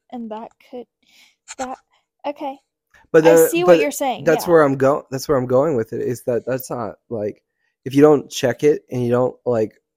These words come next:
Speaker 2: and you don't, like, keep it within, like, a healthy parameters,
Speaker 1: Then it starts to become
Speaker 2: then it becomes the beast that owns you,
Speaker 1: very
Speaker 2: right? You're no
Speaker 1: negative.
Speaker 2: longer the master of your own self. You're,
Speaker 1: Yeah.
Speaker 2: you're driven by something that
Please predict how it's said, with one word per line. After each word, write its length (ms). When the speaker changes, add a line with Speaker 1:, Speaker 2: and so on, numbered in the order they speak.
Speaker 2:
and 120
you 60
don't, 320
like, 340
keep 280
it 20
within, 340
like, 280
a 80
healthy 420
parameters, 880
Speaker 1:
Then 160
it 140
starts 300
to 60
become 540
Speaker 2:
then 140
it 80
becomes 380
the 100
beast 400
that 200
owns 280
you, 240
Speaker 1:
very 240
Speaker 2:
right? 260
You're 200
no 80
Speaker 1:
negative. 120
Speaker 2:
longer 240
the 80
master 400
of 100
your 200
own 140
self. 480
You're, 200
Speaker 1:
Yeah. 240
Speaker 2:
you're 120
driven 380
by 140
something 480
that 160